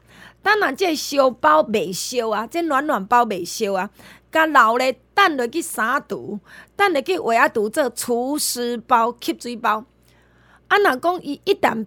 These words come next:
变定啊，你才甲等调。哎，听众，你凊彩去买除湿包，去 Costco 买这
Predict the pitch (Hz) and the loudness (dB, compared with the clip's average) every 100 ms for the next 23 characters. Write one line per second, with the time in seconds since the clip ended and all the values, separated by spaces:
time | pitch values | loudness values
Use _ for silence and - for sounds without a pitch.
0 | - 370 254 214 - 240 226 220 226 269 | 0 2 0 -6 -4 -2 0 -2 -4 -4
1 | 226 208 202 220 190 170 151 190 _ _ | -4 -4 -4 -4 -6 -8 -10 -12 _ _
2 | - _ - 320 269 311 330 359 370 - | -20 _ 2 2 2 -2 0 2 2 2
3 | 381 370 359 302 320 349 - 233 262 - | 2 4 2 2 2 0 0 -6 -6 -6
4 | 285 240 294 285 320 - 311 - - 196 | -4 2 2 2 -4 -2 -4 -4 -8 -6
5 | 247 277 262 | -4 -2 -4